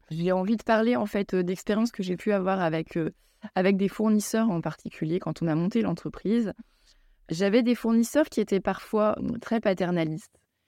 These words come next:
Et ce que j'ai vraiment, euh, adoré, parce que ça permet de se sentir accompagné.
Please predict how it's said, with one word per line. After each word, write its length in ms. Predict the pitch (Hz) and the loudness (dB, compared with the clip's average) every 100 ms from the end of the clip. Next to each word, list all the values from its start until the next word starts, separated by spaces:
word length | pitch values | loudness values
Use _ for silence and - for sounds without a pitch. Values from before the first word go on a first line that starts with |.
| _ _ - | _ _ -4
Et 120 | 175 | -4
ce 120 | 165 | -2
que 100 | - 180 | -2 0
j'ai 160 | 170 | 0
vraiment, 440 | 160 180 208 214 196 | 0 0 2 2 2
euh, 460 | 170 156 147 143 - | 2 2 0 -2 -2
adoré, 580 | 165 160 156 175 254 - 226 | -2 -2 0 0 -2 -4 -6
parce 180 | 170 165 | -6 -4
que 140 | - 220 | 0 0
ça 180 | - 165 | 0 -2
permet 360 | 160 165 180 | 0 2 0
de 200 | 175 165 | 0 -2
se 140 | 156 - | -2 -4
sentir 360 | 175 - 196 | -4 -2 -2
accompagné. 580 | 170 - 175 165 160 | -2 -2 -2 0 -2